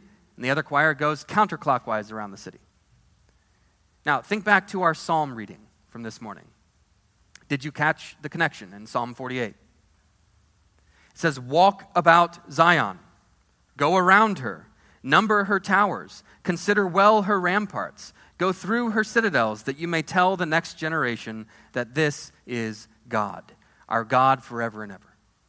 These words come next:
Psalm forty-eight was already hundreds of years old at this time.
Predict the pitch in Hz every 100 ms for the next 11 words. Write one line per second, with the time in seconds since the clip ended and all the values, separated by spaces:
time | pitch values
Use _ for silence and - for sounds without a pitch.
0 | _ _ _ _ _ _ _ _ _ _
1 | _ _ _ _ _ _ _ _ _ _
2 | - 175 185 190 160 165 131 127 139 147
3 | 135 117 156 170 143 120 110 127 117 123
4 | 143 113 87 90 - - -